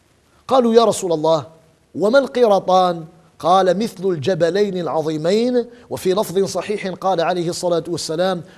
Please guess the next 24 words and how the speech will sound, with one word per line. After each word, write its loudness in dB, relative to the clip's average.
"كل -2
قيراط 0
مثل -4
جبل -4
أحد." -6
فتصوروا -4
وتدبروا -2
وتفكروا 0
في -6
هذا 0
الأجر -2
العظيم -4
وهذا -4
الثواب -6
الجزيل. -8
الإنسان -4
إذا -2
تبع 0
الجنازة، -4
الرجل -2
تبع 0
الجنازة -2
من -6
بيتها 2